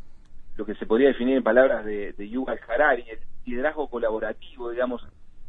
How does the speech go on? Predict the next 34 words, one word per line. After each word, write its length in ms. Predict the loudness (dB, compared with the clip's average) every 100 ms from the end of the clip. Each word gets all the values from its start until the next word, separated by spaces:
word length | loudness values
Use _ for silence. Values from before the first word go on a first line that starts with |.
| -10
en, 380 | -8 0 2 2
en 180 | 0 2
la 100 | 2
crisis, 400 | 0 -4 -2 -4 -4 -10 -12 -12 -8 0
por 80 | 2
lo 80 |
menos 220 | 2 0 0
en 80 |
nuestro 300 | 0 2 4
ámbito, 560 | 6 4 2 2 2 -2 -8 -8 -10 -8
muy 220 | -2 0 0
pocas 260 | 0 0
personas 460 | 0 0 0 0 -2
han 120 | -2
competido, 880 | 0 0 -2 0 4 6 6 4 4
digamos, 340 | 4 0 -2 2
se 100 | 6
ha, 280 | 6 6 2 -8 -6 -6 -6 0
se 80 | 2
han 60 |
flexibilizado 960 | 2 -2 0 0 0 2 8 10 10 8
lo-, 220 | 6 2
las 200 | -2 -8 -8
instituciones, 760 | -10 -10 -4 2 2 2 0
los, 180 | -2 -4 -6 -10 -12 -14 -8
los, 240 | -4 -2 -4 -8
los 180 | -8 -8
estatutos, 500 | -2 -2 -2 0 0
las 120 | 0 2
cosas 360 | 2 4 2
para, 380 | 4 6 6 4 2
para 420 | 2 2 2 0 -2 -6 -6 -6 -4
colaborar 760 | 0 2 4 4 6 6 6 0 -8 -10
en, 340 | -10 -10 -8